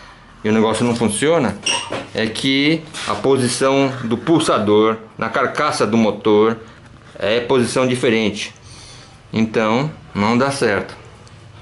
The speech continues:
Ó, um tá. Vou deixar agora os dois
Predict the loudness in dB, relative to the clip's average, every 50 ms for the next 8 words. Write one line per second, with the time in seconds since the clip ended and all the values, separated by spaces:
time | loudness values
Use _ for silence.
0 | -20 -20 -20 -16 -8 -4 -2 -2 -2 -2 -2 -2 0 0 0 0 0 -2 -2 0
1 | 0 2 2 2 2 2 0 0 2 2 2 2 2 2 0 0 0 2 2 2
2 | 2 2 0 -2 -8 -14